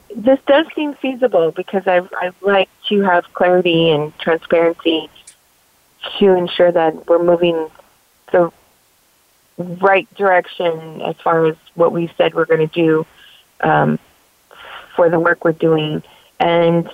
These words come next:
the checkpoint is what sticks out because, um, part of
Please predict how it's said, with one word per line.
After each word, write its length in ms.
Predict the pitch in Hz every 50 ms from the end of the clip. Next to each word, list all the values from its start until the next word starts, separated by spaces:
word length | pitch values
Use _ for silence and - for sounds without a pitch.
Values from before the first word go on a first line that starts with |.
| - _ _ _ _ _ _ _ _ _ -
the 100 | - 190
checkpoint 800 | 190 - - 247 233 226 _ - - 233 202 185 185 180 180 -
is 200 | - 170 170 165
what 180 | 180 180 170 - - _
sticks 360 | - 190 185 175 - _ - - - -
out 380 | - 165 170 202 254 302 - - _ _ _ _ _ _ _ _ -
because, 800 | - 196 185 - - - 196 180 175 175 175 170 170 165 160 165 - - _ _ _ _ _ _ _ _ _ _ _ _ _ _ _ _ -
um, 560 | 170 180 170 165 160 156 151 - - - 175 - _ _ _ _ _ _ -
part 240 | - - 208 202 202
of 180 | 196 180 170